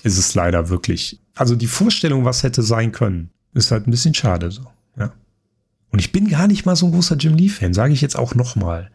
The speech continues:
Aber was der hier gemacht hat, war mindestens interessant.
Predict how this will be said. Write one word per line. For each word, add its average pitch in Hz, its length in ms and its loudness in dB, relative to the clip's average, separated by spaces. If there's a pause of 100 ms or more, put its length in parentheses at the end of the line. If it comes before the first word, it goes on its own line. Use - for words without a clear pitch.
(520)
Aber 104 320 0 (100)
was - 160 0
der 107 100 0
hier 113 160 2
gemacht 123 320 0
hat, 202 140 0 (180)
war 101 180 0
mindestens 160 1300 2 (120)
interessant. 110 720 -2